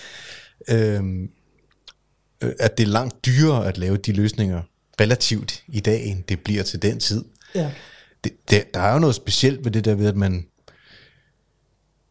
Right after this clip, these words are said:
Speaker 1: altså, man ikke er sikker på, hvad, øh, årsagerne er, men man er parat til at, øh, gældsætte os alle sammen,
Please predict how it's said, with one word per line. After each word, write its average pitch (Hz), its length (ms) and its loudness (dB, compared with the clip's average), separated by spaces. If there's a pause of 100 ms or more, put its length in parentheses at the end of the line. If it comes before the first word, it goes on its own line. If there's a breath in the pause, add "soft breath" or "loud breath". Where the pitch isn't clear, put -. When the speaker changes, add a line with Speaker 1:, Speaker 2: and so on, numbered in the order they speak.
(200)
Speaker 1:
altså, 110 240 6
man 104 160 4
ikke 117 180 4
er 113 60 4
sikker 127 340 0
på, 101 320 -6
hvad, 98 460 2
øh, 87 200 0 (300)
årsagerne 107 600 2
er, 104 400 0 (520)
men 104 160 6
man 98 140 4
er 98 40 2
parat 101 340 0
til 117 220 0
at, - 380 -4 (600)
øh, 110 120 4 (100)
gældsætte 110 600 0 (180)
os 98 180 0
alle 104 180 4
sammen, - 240 2